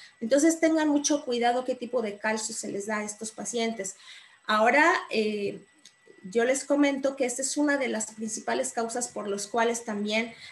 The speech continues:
los médicos no ministran suplementación, porque a veces las complicaciones son muy riesgosas por algo tan sencillo como el consumo del calcio.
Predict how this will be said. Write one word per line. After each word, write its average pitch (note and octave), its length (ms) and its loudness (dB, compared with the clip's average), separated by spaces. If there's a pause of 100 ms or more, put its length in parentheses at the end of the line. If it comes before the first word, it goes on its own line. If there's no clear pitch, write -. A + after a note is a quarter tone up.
(100)
los - 160 -6
médicos A3+ 640 -2
no C4+ 560 2 (260)
ministran A#3 840 0
suplementación, A3 1040 -4 (380)
porque A3+ 220 0
a A3+ 100 4
veces C4 280 0
las C#4 160 -2
complicaciones A3+ 720 -6
son A#3 140 -6
muy A3+ 160 -2
riesgosas A3 760 -6 (400)
por A#3+ 220 4
algo D4+ 240 2
tan A#3+ 180 -2
sencillo A#3+ 480 -2
como G#3 200 -6
el G3+ 100 -6
consumo G#3+ 400 -4
del G3+ 220 -4
calcio. F#3+ 420 -6